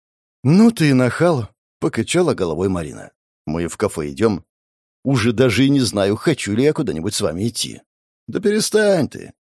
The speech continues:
махнул я рукой и глянул в зеркало на свою припухшую после сна физиономию.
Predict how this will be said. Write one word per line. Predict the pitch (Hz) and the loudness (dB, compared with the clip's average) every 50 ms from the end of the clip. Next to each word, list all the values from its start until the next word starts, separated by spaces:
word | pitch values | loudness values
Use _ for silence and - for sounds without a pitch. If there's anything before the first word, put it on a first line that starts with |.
| _ _ - | _ _ -2
махнул | 104 113 110 - - 110 104 101 98 | 0 0 0 0 -2 -2 0 2 2
я | 98 92 | 2 2
рукой | 92 101 - 160 165 160 131 104 - _ _ _ - | 2 0 0 2 2 2 2 0 -4 _ _ _ -6
и | - - 190 | -4 -4 -2
глянул | 123 135 143 147 143 135 123 110 | 0 2 2 2 4 2 2 0
в | - | 2
зеркало | 123 123 120 120 - 117 107 101 | 2 2 2 2 0 0 0 2
на | 101 101 | 0 -2
свою | - - 98 95 92 | -2 -2 -2 -2 -2
припухшую | - 101 98 98 - - 208 190 - - 135 117 | -2 -4 -8 -6 -4 -4 -4 -4 -2 -2 -4 -4
после | - - 107 - - 110 | -2 -4 -6 -4 -4 -6
сна | 98 - 95 101 101 | -6 -2 -2 -4 -4
физиономию. | - - 117 104 85 107 87 67 60 57 - - - | -2 -4 -4 -2 0 0 -2 -2 -4 -10 -12 -16 -20